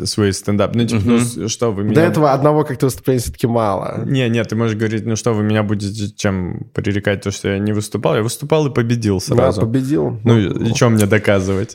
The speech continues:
Speaker 1: Я
Speaker 3: все.
Speaker 1: семнадцать ноль три, этих пятнадцатилетних людей под себя подстроил.
Speaker 3: Да, вот этих вот всех. Короче,
Speaker 1: Там Букер
Speaker 3: а,
Speaker 1: вообще угорал.
Speaker 3: Букер, кстати, тоже выступал в тот день.
Speaker 2: Да.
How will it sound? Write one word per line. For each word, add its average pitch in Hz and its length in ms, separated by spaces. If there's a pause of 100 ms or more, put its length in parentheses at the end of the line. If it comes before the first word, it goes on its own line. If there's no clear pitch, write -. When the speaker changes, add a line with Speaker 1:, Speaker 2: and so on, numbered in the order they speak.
Speaker 1:
Я 110 120
Speaker 3:
все. 156 80
Speaker 1:
семнадцать 127 360
ноль 123 160
три, 120 260
этих 107 280
пятнадцатилетних 113 800
людей 110 260
под 98 180
себя 98 200
подстроил. - 480 (320)
Speaker 3:
Да, 113 260
вот 95 260
этих 104 160
вот 113 140
всех. 107 300 (520)
Короче, 131 440
Speaker 1:
Там 107 140
Букер 104 320
Speaker 3:
а, - 20
Speaker 1:
вообще 104 320
угорал. 98 500 (240)
Speaker 3:
Букер, 123 300
кстати, 117 240
тоже 107 180
выступал 95 360
в - 40
тот - 160
день. - 220
Speaker 2:
Да. 92 320